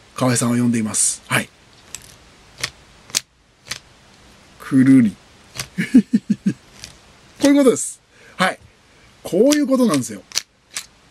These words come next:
で、これをさ、何に使うか。あなた。あなた。ちょっとインタビューに答えてください。はい。で、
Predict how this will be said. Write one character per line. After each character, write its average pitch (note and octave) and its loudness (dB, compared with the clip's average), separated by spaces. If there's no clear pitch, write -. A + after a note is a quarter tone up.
で、 A#3+ 2
こ - -4
れ C4+ -4
を C4 2
さ、 F#3+ -2
何 D#4 4
に F3+ 2
使 - -4
う E3 -2
か。 A#2+ -6
あ D3+ -2
な F#3+ 2
た。 - -12
あ G#3 2
な C4+ 6
た。 - -10
ち - -2
ょ C#4+ 4
っ B3+ -2
と F3+ 0
イ - -2
ン F3+ -4
タ D3+ 0
ビ C3+ 2
ュ B2 4
ー A#2+ 2
に A2 -2
答 A#2+ -12
え A#2 -8
て A2+ -10
く - -10
だ G#2+ -12
さ - -12
い。 - -20
は F#3 0
い。 - -8
で、 G#3 0